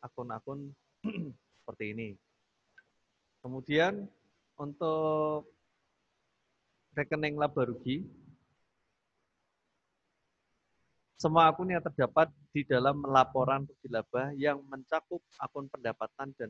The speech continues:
akun beban. Dan setiap akhir periode dilaporkan di dalam laporan laba rugi. Kalau untuk rekening neraca, ini dilaporkan di dalam laporan keuangan neraca.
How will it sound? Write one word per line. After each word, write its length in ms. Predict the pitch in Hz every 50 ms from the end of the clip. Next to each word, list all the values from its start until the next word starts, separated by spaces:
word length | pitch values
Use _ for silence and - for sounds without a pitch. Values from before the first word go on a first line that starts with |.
| 117 _ 120
akun 240 | 117 - - 123 117
beban. 360 | - 107 _ - 127 123 101 92 87 _ _ _ _ _ _ _ _ _ _ _ _ _ _ _ _ _ _ _ _ _ _ _ _ _ _ _ _ _ _ _ _ _ _ _ _
Dan 320 | 113 110 110 113 113 110 110
setiap 320 | - - - 131 127 127
akhir 240 | 127 120 131 131 113
periode 400 | 123 127 117 113 - - 160 156
dilaporkan 640 | - 120 113 110 110 - 110 - - - 135 139 139
di 80 | 131
dalam 320 | - 110 101 113 117 120 117
laporan 400 | 107 104 - 113 113 113 113 117
laba 240 | 110 - - 98
rugi. 400 | - 90 - _ - 107 98 92 87 _ _ _ _ _ _ _ _ _ _ _ _ _ _
Kalau 320 | - 110 110 113 113 113
untuk 240 | 110 - 117 113 117
rekening 480 | 113 110 - 113 117 117 113 113 110 113
neraca, 560 | 113 110 104 104 131 135 147 165 185 190 - - - - - _ _ _ _ _ _ _ _ _ _ _ _ _ _ _ _ _ _ - 110
ini 400 | 117 135 143 147 147 147 147 139
dilaporkan 640 | - 127 113 113 - - 113 - - - 135 139 135
di 80 | 123
dalam 400 | - 107 101 101 104 110 113 123 123 123 _ _ _ _ _ _
laporan 400 | 113 104 - - 117 113 113 117
keuangan 320 | - 107 107 107 107 107 104
neraca. 400 | 101 98 92 87 - _ 95